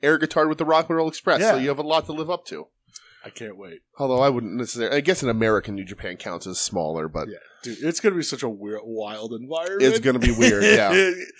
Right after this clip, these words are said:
Speaker 1: Yeah.
Speaker 2: it's just gonna be like
Speaker 1: Yeah.
Speaker 2: people who, like, all right, so it's, I feel like it's gonna be three categories of
Speaker 1: Mm-hmm.
Speaker 2: people. It's gonna be like us, where it's like, yo, like, I don't know. I feel like we know what's, what's going on, man.
Speaker 1: Right.
Speaker 2: There's gonna be, like, the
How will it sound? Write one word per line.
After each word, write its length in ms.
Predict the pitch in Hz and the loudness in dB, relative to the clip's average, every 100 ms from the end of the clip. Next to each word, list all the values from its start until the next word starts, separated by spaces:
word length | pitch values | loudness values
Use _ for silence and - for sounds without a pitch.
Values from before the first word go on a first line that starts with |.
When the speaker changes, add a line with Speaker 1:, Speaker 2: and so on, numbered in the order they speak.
| - 196 | -14 2
Speaker 1:
Yeah. 100 | 196 | 4
Speaker 2:
it's 140 | 202 | 4
just 140 | 196 - | 0 0
gonna 200 | 190 170 | 2 2
be 180 | 175 | 2
like 480 | 160 151 143 135 - - _ _ | 4 4 2 0 -6 -20 _ _
Speaker 1:
Yeah. 220 | 120 156 131 | -8 -6 -4
Speaker 2:
people 320 | 170 147 170 | -4 -4 -2
who, 340 | 160 165 165 | -2 -2 0
like, 300 | 147 131 120 - - _ _ _ _ _ _ | 2 2 0 -8 -20 _ _ _ _ _ _
all 120 | - 170 | 2 2
right, 100 | 131 | 2
so 160 | - 180 | -2 0
it's, 260 | 190 180 226 | 0 -2 -2
I 60 | 180 | -2
feel 160 | 175 240 | 0 -2
like 80 | |
it's 80 | 220 | -2
gonna 120 | 190 175 | -6 -8
be 40 | |
three 160 | 160 147 | -6 -8
categories 560 | 147 117 101 98 98 | -8 -8 -10 -12 -12
of 100 | 104 117 | -10 -6
Speaker 1:
Mm-hmm. 100 | 135 | -6
Speaker 2:
people. 200 | 165 - _ _ _ - | -6 -14 _ _ _ -10
It's 80 | 180 | -6
gonna 100 | 175 | 0
be 100 | 180 | 4
like 280 | 160 156 - _ _ _ | 4 2 -4 _ _ _
us, 280 | 202 226 - | 2 4 2
where 100 | 214 | 0
it's 100 | 202 | 0
like, 240 | 180 160 | 0 0
yo, 300 | 147 135 131 | 0 4 4
like, 240 | 127 127 120 _ _ _ _ _ | 2 -2 -4 _ _ _ _ _
I 140 | - 143 | -2 0
don't 100 | 117 | 0
know. 180 | 107 110 | -4 -10
I 100 | 131 | -6
feel 140 | 190 | -6
like 80 | 143 | -6
we 40 | 139 | -4
know 160 | 123 | -4
what's, 280 | 117 113 - 110 | -4 -8 -14 -12
what's 240 | 113 - | -12 -12
going 340 | 110 101 107 | -14 -16 -14
on, 340 | 107 104 104 104 | -12 -10 -10 -8
man. 200 | 104 123 | -6 0
Speaker 1:
Right. 320 | 127 90 113 - 110 - _ _ | 2 2 -4 -8 -20 -20 _ _
Speaker 2:
There's 200 | 135 139 | -6 -4
gonna 180 | 139 143 | -4 -4
be, 160 | 139 143 | -4 -2
like, 260 | 135 127 - _ | 0 -2 -6 _
the 320 | 127 117 | -10 -8